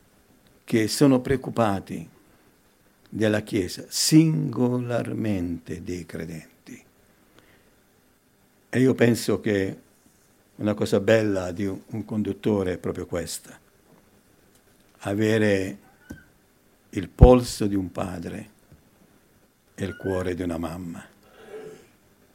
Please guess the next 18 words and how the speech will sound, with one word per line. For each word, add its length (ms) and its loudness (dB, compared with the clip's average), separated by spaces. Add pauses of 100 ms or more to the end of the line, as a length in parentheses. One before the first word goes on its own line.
(960)
Perché 460 -8
sta 180 -16
succedendo 600 -12
questo? 580 -16 (1120)
Essere 440 -2
fermi, 800 2 (720)
ma 220 -8
pieni 360 0
d'amore 680 -4 (120)
per 160 -8
coloro 600 -6 (800)
che 160 -8
non 100 -8
stanno 300 -6
camminando 840 -8 (600)
secondo 460 -8
il 100 -12
Vangelo. 580 -14